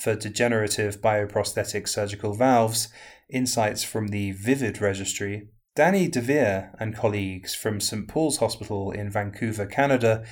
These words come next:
aimed to determine the incidence, predictors, and clinical outcomes of coronary obstruction in tavi procedures. One thousand six hundred and twelve procedures from the Valve in Valve International Data Registry were evaluated.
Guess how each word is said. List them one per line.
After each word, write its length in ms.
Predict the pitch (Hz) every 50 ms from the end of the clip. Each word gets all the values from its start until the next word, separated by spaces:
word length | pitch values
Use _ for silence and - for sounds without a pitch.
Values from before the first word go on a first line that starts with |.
| - - - - - _ -
aimed 260 | 156 160 185 196 196
to 200 | - - - 190
determine 680 | 175 165 165 - 110 101 98 98 95 95 95 95 98 -
the 180 | 110 107 -
incidence, 640 | 139 156 165 - 131 117 107 104 98 95 - - -
predictors, 720 | - - - 113 147 147 147 - 123 110 107 107 104 - -
and 200 | - 117 110 107
clinical 340 | - 110 104 101 - - -
outcomes 680 | 131 139 131 131 - - 113 107 107 107 107 - - - -
of 200 | 123 113 113 -
coronary 460 | - 143 147 135 123 117 113 113 110
obstruction 840 | 104 107 - - - 170 - - - - 120 104 101 92 - - - -
in 180 | 117 107 104
tavi 320 | 101 - 110 101 101 101 95
procedures. 800 | 98 101 - - 151 147 131 - 101 98 95 98 - - - _ _ _ _ _ _ - - - - - - _ _ _
One 220 | 156 175 190 196
thousand 480 | - 175 139 123 120 117 117 113 107 101
six 260 | - - 123 - -
hundred 260 | 117 110 110 110 107
and 120 | 107 101
twelve 380 | - - 113 107 104 101 - -
procedures 720 | 107 98 - - 156 151 - - 107 101 98 98 95 -
from 240 | - - - 110 104
the 180 | 104 104 104 101
Valve 360 | 101 113 113 117 117 113 113
in 260 | - 113 120 113 107 104
Valve 440 | 107 110 110 107 101 101 98 101
International 720 | - 113 110 107 - - 110 110 107 - - - 113 104 101
Data 320 | 98 113 127 139 135 - 120
Registry 600 | 110 104 104 107 - - - 104 98 95 95 98
were 160 | 107 104 101 101
evaluated. 800 | 98 110 117 123 120 104 98 95 95 92 - 101 95 - -